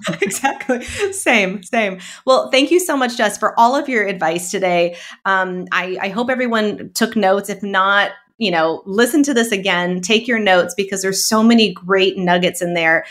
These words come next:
Speaker 2: um, and very tangible things and practical things that we can do at home, like increasing our vitamin C, increasing our protein, and, you know, getting on a regular sleep schedule. Like, those things are doable. Like, we can actually do those and not have to,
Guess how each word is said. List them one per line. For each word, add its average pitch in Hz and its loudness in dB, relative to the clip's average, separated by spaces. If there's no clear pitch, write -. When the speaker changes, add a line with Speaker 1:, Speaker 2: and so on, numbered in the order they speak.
Speaker 2:
um, 185 2
and 220 2
very 311 2
tangible 233 0
things 202 -4
and 190 -8
practical 190 -4
things 185 -8
that 185 -6
we 180 -2
can 180 -2
do 185 4
at 214 2
home, 185 2
like 165 -2
increasing 185 0
our 214 4
vitamin 220 4
C, 240 2
increasing 170 -6
our 220 0
protein, 247 0
and, 170 -4
you 190 -2
know, 170 0
getting 196 2
on 214 2
a 202 2
regular 214 0
sleep 269 -4
schedule. 170 2
Like, 170 2
those 220 4
things 247 6
are 185 2
doable. 170 4
Like, - -2
we 196 -6
can 196 -12
actually 180 -4
do 180 0
those 160 2
and 180 -2
not 180 0
have 180 -2
to, 175 -4